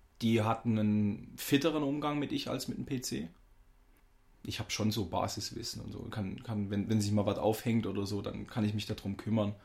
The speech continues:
Ähm, aber bin jetzt auch keiner, keiner, der jetzt schnell die dos-box, dos-box aufreißt und da paar, paar Zeilen reintippt. Das ist dann eher so, dass ich dann im Internet nachgucken muss, was man denn so machen kann und dann so. Also ich krieg schon alles hin, aber die waren da alles ziemlich fitter.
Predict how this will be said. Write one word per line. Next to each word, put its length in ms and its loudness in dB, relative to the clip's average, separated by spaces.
Ähm, 320 0
aber 180 4
bin 140 8
jetzt 180 6
auch 140 6
keiner, 420 4
keiner, 300 4
der 120 6
jetzt 200 4
schnell 140 2
die 100 0
dos-box, 600 0
dos-box 480 2
aufreißt 640 4
und 80 2
da 100 4
paar, 320 2
paar 200 2
Zeilen 340 6
reintippt. 480 2
Das 100 -2
ist 160 -2
dann 80 2
eher 220 2
so, 100 0
dass 180 0
ich 100 -8
dann 260 -2
im 100 2
Internet 300 2
nachgucken 520 0
muss, 300 2
was 200 4
man 100 6
denn 140 4
so 140 0
machen 260 4
kann 220 0
und 120 -2
dann 160 -4
so. 360 0
Also 160 6
ich 120 4
krieg 160 8
schon 180 6
alles 260 4
hin, 120 6
aber 100 8
die 140 8
waren 120 8
da 120 10
alles 240 4
ziemlich 320 4
fitter. 360 -2